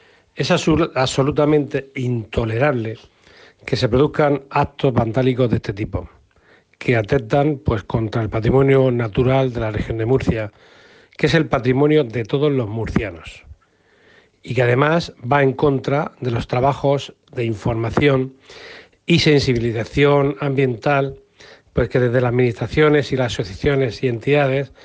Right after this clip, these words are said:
venimos desarrollando de forma permanente con campañas y actuaciones diversas. Desde el gobierno regional estamos valorando los daños producidos y se están planificando los trabajos de restauración que deberán acometerse dadas las particularidades del entorno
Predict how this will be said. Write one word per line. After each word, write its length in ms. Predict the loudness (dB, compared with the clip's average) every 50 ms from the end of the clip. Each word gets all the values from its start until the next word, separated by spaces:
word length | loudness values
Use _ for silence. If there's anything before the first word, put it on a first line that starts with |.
| -20 -20 -20 -20 -20 _ _ -4 0
venimos 320 | 2 2 4 4 4 4
desarrollando 600 | 4 2 2 2 0 0 0 2 2 2 2 2 0
de 80 | 0
forma 400 | 0 0 0 0 2 0 -2 -2
permanente 800 | -4 -8 -6 -4 -4 -2 0 0 0 0 -2 -2 -4 -4 -2 -2
con 200 | -4 -4 -4 -4
campañas 640 | -4 -4 -6 -4 -2 -2 -2 0 0 -2 -2 -2 -4 -4
y 140 | -4 -4 -2
actuaciones 480 | -4 -4 -6 -6 -2 -2 0 0 0
diversas. 640 | 0 -2 -2 -2 -2 -4 -6 -8 -10 -10 -12 -18 _ _ _ _ _ _ -20 -20 -20 -20 -20 -20 -20 -20 -20 -20 _ 0
Desde 160 | 2 4 4
el 60 | 6
gobierno 240 | 6 6 6 4 4
regional 380 | 2 2 2 2 2 2 2 2
estamos 380 | 0 -2 -2 -2 -2 0 0
valorando 520 | 2 2 2 2 2 2 0 0 0 0 0
los 160 | 0 0 -2
daños 260 | -2 -2 -2 -2 -4
producidos 800 | -2 -2 -4 -2 -4 -4 -2 -2 0 0 0 0 -2 -6 -14 _ _ _ _ _ _ _ _ _ _ _ _ _
y 140 | -10 -6 -4
se 80 | -4 -4
están 240 | -4 -2 -4 -2 0
planificando 760 | 2 2 2 2 0 -2 -2 0 2 2 2 2 2 2 2
los 160 | 2 0 -2
trabajos 340 | -2 -2 -2 -2 0 0 0
de 60 | 0
restauración 680 | 0 -2 -2 -2 -2 -2 0 0 0 0 0 -2 -4 -6 _ _ _ _ -20 -20 -20 -20 _ _ _
que 140 | -2 2 2
deberán 260 | 4 4 4 4 4
acometerse 640 | 4 4 4 2 2 2 2 0 0 0 0 0 0
dadas 380 | 0 0 0 2 2 2 2 0
las 120 | 0 -2
particularidades 720 | -2 -6 -6 -6 -6 -10 -6 -4 -2 0 0 0 0 0
del 120 | -2 -4 -4
entorno 560 | -6 -6 -4 -4 -4 -2 -2 -4 -6 -8 -10